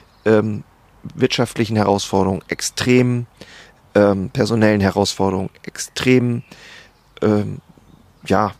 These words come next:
zum Teil natürlich auch Sorgen vor der Zukunft, äh, Themen. Also trotz dieser ganzen Umstände, nenne ich das mal,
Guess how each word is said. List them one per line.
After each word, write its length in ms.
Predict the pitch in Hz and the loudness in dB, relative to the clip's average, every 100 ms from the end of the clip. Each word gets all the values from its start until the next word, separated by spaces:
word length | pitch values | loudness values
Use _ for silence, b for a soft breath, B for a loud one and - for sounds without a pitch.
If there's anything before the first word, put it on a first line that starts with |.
| _ - | _ -14
zum 160 | - 98 | -10 -8
Teil 240 | - 113 | -2 -2
natürlich 400 | 135 113 139 143 | 0 0 -2 0
auch 140 | - - | -4 -2
Sorgen 400 | 120 120 135 117 | 0 0 0 -4
vor 160 | - | -6
der 140 | 110 98 | -4 -4
Zukunft, 680 | - 160 104 101 - - - | -4 -2 -2 -2 -8 -16 -10
äh, 220 | 78 60 - | -8 -8 -4
Themen. 380 | 110 101 113 131 B B B B | 0 0 -2 -10 B B B B
Also 220 | 107 107 - _ _ _ | -6 -6 -8 _ _ _
trotz 320 | - 165 - | -4 -2 -4
dieser 320 | - 120 120 110 | -6 0 0 2
ganzen 560 | 120 117 113 113 113 - | -2 -4 -8 -8 -10 -2
Umstände, 600 | 143 160 175 - 101 95 | 2 2 2 0 0 2
nenne 220 | 95 95 101 | 2 0 0
ich 80 | |
das 200 | - 104 | -4 -4
mal, 360 | 107 107 117 131 | -2 0 0 -2